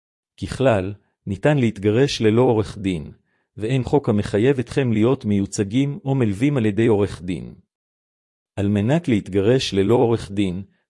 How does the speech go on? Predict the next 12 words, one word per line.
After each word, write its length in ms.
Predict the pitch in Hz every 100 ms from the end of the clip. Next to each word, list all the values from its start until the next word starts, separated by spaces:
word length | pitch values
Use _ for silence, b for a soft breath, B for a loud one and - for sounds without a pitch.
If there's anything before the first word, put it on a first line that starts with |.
| _
עליכם 400 | 104 101 151 135
לערוך 360 | 104 107 131 104
הסכם 380 | - - 139
גירושין, 640 | 107 104 101 - 95 69 - _ _ _ -
לחתום 420 | 90 - 135 127
עליו 280 | 95 95 101 98
ולפנות 520 | 104 98 120 143 127
לאשר 320 | 101 - 143
אותו 300 | 127 - 127
בערכאות 560 | 104 101 - 110 135 117
השיפוטיות. 880 | - 104 107 101 87 60 - _ _ _ _ _ _ _ _ _ _ _ 110
בפועל, 560 | 92 - 123 98 95